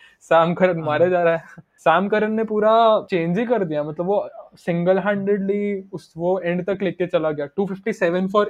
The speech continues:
Speaker 1: एट हो गए थे, उसके बाद भी he took the inning towards the end। उसने प्रूव किया कि, like, भले से, अ, he,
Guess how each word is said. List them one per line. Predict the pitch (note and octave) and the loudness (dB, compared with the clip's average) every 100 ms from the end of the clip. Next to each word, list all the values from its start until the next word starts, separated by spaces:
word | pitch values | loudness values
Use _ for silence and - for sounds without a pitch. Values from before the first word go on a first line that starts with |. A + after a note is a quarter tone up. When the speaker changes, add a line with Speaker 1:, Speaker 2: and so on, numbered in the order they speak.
| F#3 | 2
Speaker 1:
एट | F#3+ F#3+ | 2 2
हो | F3 | 0
गए | D3+ | 0
थे, | D3+ D#3+ - | -2 -6 -8
उसके | E3+ - G#3+ | -8 -2 -2
बाद | F3+ D#3+ F3+ F#3 | 2 2 2 0
भी | F3 G#3 G#3 G#3+ - | 0 -2 -2 -8 -8
he | G3+ | -6
took | G3 F#3+ F3+ | 0 0 0
the | G#3 | -2
inning | G#3 F#3 F#3+ G3 F#3 | -2 -4 -4 -6 -6
towards | D#3 D#3+ D#3 | -6 -6 -6
the | D#3+ F3+ | -4 -4
end। | D3+ D3+ E3+ _ - | -4 -8 -12 _ -12
उसने | D#3 G3+ | -6 -2
प्रूव | G3+ G3 F#3 G3 - | -2 2 0 0 -2
किया | G#3+ G3 | 2 2
कि, | F#3+ F#3+ F3 D3+ D#3+ | 0 -6 -6 -8 -6
like, | D#3+ D#3+ - _ - E3 | -4 -4 -8 _ -10 -2
भले | D#3+ E3+ | 2 4
से, | F3 F#3+ | 4 2
अ, | F#3 C#3 D#3 D#3 | 2 -2 -8 -12
he, | C#3 | -8